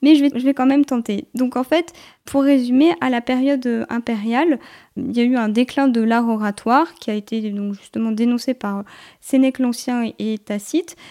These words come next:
mais avec la systématisation de l'enseignement de la rhétorique, notamment grâce à Quintilien et son institution oratoire, euh, Cicéron est pris comme vraiment modèle absolu, euh, de l'éloquence. Ensuite, durant l'Antiquité tardive,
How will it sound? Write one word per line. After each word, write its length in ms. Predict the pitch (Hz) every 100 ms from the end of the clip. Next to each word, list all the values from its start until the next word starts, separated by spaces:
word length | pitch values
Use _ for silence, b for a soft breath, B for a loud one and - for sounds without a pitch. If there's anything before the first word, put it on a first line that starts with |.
| B _
mais 380 | 247 254 311 339
avec 360 | 226 226 233 -
la 180 | 202 214
systématisation 920 | - 285 - 269 262 - 262 247 -
de 60 | 233
l'enseignement 460 | 233 254 240 233
de 60 | 226
la 80 | 208
rhétorique, 640 | 214 214 214 220 320 - B B B
notamment 380 | 220 262 262 254
grâce 300 | 247 226 -
à 100 | 208
Quintilien 480 | 208 233 - 233 240
et 40 |
son 160 | 226 220
institution 500 | 214 - 220 - 220
oratoire, 460 | 208 202 254 320 b b -
euh, 160 | 220 226
Cicéron 560 | - 247 254 285 330 339
est 100 | -
pris 160 | 240 -
comme 240 | - 254
vraiment 340 | 233 240 247 269
modèle 360 | 254 240 269 269
absolu, 600 | 240 - - 233 240 254
euh, 160 | 220
de 160 | - 220
l'éloquence. 680 | 233 226 220 190 190 - - B B B B
Ensuite, 460 | 240 240 320 339 - -
durant 240 | 240 277
l'Antiquité 560 | 277 254 247 - - 247
tardive, 840 | - 233 220 - 247 320 320